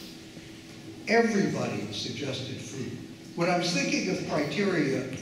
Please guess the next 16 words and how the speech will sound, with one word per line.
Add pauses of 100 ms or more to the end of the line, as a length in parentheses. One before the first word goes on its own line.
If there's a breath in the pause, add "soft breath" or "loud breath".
for (380)
objects
in
the
book, (460 loud breath)
they
couldn't
all
be
about
food.
This
was
not
a (140)
cookbook.